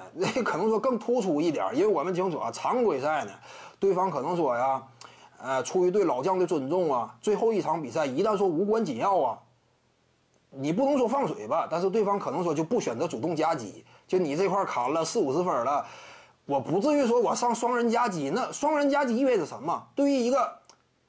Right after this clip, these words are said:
接近四十岁的老将来说，就意味着你这火就把你给掐灭了。我上去双，双人夹击你还打啥呀？就没法打了。一般来讲，将近四十的一个老将面对双人夹击呀，你还想打呀？你就是勉强出手，你也很困难，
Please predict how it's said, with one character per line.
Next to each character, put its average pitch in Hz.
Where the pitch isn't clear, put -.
接 269
近 302
四 349
十 208
岁 247
的 214
老 147
将 208
来 175
说， 156
就 196
意 247
味 214
着 170
你 139
这 220
火 127
就 185
把 175
你 185
给 147
掐 123
灭 160
了。 107
我 185
上 -
去 240
双， 262
双 269
人 254
夹 262
击 254
你 220
还 214
打 143
啥 135
呀？ 170
就 214
没 240
法 208
打 165
了。 -
一 247
般 269
来 262
讲， 170
将 233
近 247
四 311
十 180
的 196
一 185
个 196
老 127
将 160
面 233
对 233
双 277
人 226
夹 190
击 151
呀， 98
你 143
还 254
想 156
打 101
呀？ 92
你 156
就 277
是 294
勉 196
强 247
出 311
手， 180
你 170
也 240
很 151
困 226
难， 117